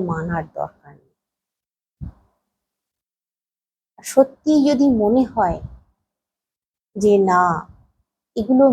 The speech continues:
মেনে চলি, মায়ের কৃপা লাভ করব, তাহলে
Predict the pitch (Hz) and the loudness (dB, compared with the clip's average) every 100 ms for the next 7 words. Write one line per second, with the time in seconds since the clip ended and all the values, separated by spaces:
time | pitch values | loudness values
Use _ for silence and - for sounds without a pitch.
0 | 208 208 202 208 226 226 208 185 185 175 | 2 2 2 2 0 2 0 0 -2 -6
1 | - _ _ _ _ _ _ _ _ _ | -10 _ _ _ _ _ _ _ _ _
2 | _ 190 196 185 190 202 - - 180 - | _ -4 0 2 2 0 -2 -14 -8 0
3 | 196 175 151 151 _ 170 170 - - - | 2 2 0 -4 _ -6 -6 -8 -16 -18
4 | - - _ _ _ _ _ _ _ _ | -18 -20 _ _ _ _ _ _ _ _
5 | _ _ _ _ _ - 233 277 277 | _ _ _ _ _ -4 -2 0 0